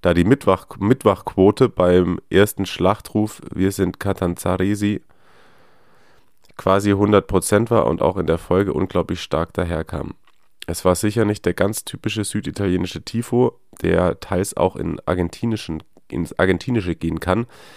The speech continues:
sondern mehr eine Playlist vieler Klassiker, die mit teils einer eigenen Note vorgetragen wurden.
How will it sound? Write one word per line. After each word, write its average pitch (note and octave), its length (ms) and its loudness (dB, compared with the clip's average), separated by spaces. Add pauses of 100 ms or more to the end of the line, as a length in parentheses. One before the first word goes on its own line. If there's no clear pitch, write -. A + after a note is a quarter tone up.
(440)
sondern F#2+ 320 4
mehr G2+ 220 6
eine F#2+ 200 4
Playlist G#2+ 540 4
vieler F#2+ 260 2
Klassiker, F2+ 600 0 (500)
die A2+ 120 2
mit - 320 -2
teils A2 280 0
einer F2+ 280 0
eigenen G2 340 4
Note F2+ 280 0
vorgetragen B1 680 -2
wurden. G1+ 280 -8